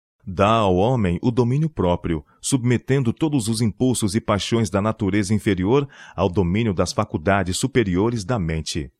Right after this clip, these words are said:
Faz de seu possuidor filho de Deus e herdeiro do céu. Leva-o à comunhão com a mente do infinito, ele abre os ricos arcanos do universo.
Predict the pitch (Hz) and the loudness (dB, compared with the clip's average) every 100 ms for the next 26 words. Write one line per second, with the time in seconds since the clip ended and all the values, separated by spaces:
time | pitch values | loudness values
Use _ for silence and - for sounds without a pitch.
0 | _ _ _ - 92 90 95 - 92 101 | _ _ _ -2 0 0 -2 -2 0 0
1 | - 85 92 123 123 _ - 156 156 135 | 0 0 0 0 -2 _ -4 -2 -2 -2
2 | 95 110 92 - - - 117 123 69 98 | 2 4 2 -2 -10 -2 2 2 0 -2
3 | 113 110 113 - 78 71 65 _ _ _ | 0 -2 -2 -2 -4 -4 -10 _ _ _
4 | _ _ - - 95 131 95 82 78 90 | _ _ -18 -2 2 2 2 0 0 0
5 | 131 123 95 117 131 127 120 85 117 127 | 0 2 2 0 -2 0 0 0 -2 -2
6 | 120 135 151 120 120 - 82 - - - | -4 -4 -2 0 0 0 -4 -4 -8 -2
7 | 95 87 95 98 90 90 67 110 127 107 | 2 4 4 2 2 -2 -2 -2 -2 -2
8 | 90 98 - 98 101 107 90 107 117 80 | -2 -2 -2 -4 -2 -2 -2 -2 -2 -2
9 | 73 71 - 76 | -4 -4 -6 -8